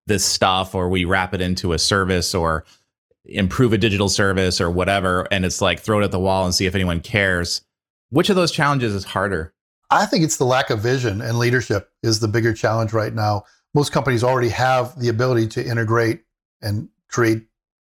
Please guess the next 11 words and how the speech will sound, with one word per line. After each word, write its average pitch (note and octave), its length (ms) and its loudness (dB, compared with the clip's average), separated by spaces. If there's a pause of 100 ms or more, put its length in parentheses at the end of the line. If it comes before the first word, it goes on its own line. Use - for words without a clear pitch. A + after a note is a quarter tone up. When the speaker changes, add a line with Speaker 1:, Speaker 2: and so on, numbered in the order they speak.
(260)
Speaker 2:
data A#2+ 220 2
products A2+ 640 -2 (380)
of A2+ 340 -4
various A#2+ 320 0
kinds, A2 480 -2 (680)
given B2+ 260 2
their A#2 140 2
existing A2+ 380 -2
skills A2+ 340 0
and G#2+ 100 -4
technologies. A2 800 0